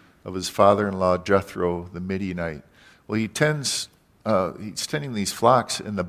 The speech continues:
it says, the back of the desert, and he comes to Horeb.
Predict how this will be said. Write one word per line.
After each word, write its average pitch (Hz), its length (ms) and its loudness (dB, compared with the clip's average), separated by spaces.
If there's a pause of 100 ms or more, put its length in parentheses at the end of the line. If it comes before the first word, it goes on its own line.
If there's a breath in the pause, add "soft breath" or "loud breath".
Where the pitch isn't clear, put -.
(100)
it 101 120 -6
says, 110 260 0
the 101 80 0
back 107 480 6 (180)
of 98 140 -10
the 95 100 -4
desert, 90 560 2 (640 loud breath)
and 107 80 -8
he 185 80 -4
comes 110 340 -4
to 98 120 2
Horeb. 87 560 4